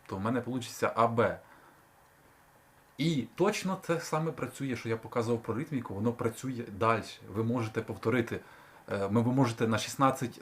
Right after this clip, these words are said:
е, тактів, е, повторити прогре-, прогресію, і тоді варіювати її. Тобто масштабування йде. Ви можете в межах одного,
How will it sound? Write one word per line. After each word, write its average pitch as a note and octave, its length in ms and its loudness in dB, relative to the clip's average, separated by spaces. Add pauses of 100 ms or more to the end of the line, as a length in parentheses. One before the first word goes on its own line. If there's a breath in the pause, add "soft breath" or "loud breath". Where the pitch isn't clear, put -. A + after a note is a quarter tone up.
(140)
е, G#2 220 -2
тактів, A2+ 540 2 (200)
е, G2 240 -4 (180)
повторити G#2 460 -4
прогре-, G2 560 -2
прогресію, G2 680 -2
і A#2 180 2
тоді A2+ 300 -2
варіювати A2 760 4
її. F2+ 360 -8
Тобто A#2 360 -2
масштабування A#2 840 4
йде. F#2 320 -6 (460 loud breath)
Ви A2+ 100 2
можете B2+ 340 6
в A2+ 100 4
межах B2 440 10
одного, B2+ 600 6